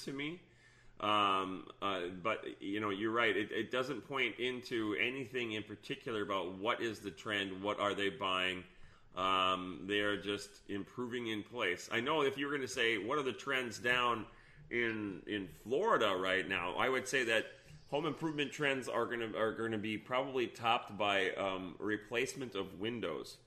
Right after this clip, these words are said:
<laughs> Um, and that's direct, that's a direct, um, result of, of Hurricane Ian.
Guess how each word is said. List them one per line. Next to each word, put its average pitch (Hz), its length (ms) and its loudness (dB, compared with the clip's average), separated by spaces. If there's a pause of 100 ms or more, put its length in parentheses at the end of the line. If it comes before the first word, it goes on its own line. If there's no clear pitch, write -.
(140)
<laughs> - 280 -20
Um, - 360 -8
and 120 120 -2
that's 147 240 -2
direct, 139 580 2 (120)
that's - 200 -4
a 135 60 0
direct, 123 600 0
um, 98 520 2 (680)
result 131 600 4
of, 110 260 0 (100)
of 101 260 2
Hurricane 123 600 0
Ian. 113 300 -2